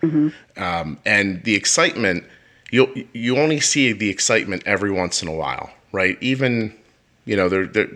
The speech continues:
Speaker 2: maybe there was a little excitement about the new faster acting insulin, but it didn't hit people like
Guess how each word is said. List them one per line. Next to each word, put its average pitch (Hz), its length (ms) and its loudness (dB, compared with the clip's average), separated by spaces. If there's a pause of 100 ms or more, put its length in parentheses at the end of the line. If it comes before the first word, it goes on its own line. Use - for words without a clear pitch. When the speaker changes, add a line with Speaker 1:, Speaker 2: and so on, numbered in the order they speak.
Speaker 2:
maybe 165 280 0
there 151 120 2
was 123 120 2
a 123 60 -4
little 120 160 0
excitement 104 460 0
about 92 260 0
the 95 140 0
new 98 180 -2
faster 98 420 0
acting 95 300 0
insulin, 107 400 -2
but 98 80 -6
it 101 80 -10
didn't 180 180 -4
hit 117 220 -4
people 92 460 0 (520)
like 95 440 -2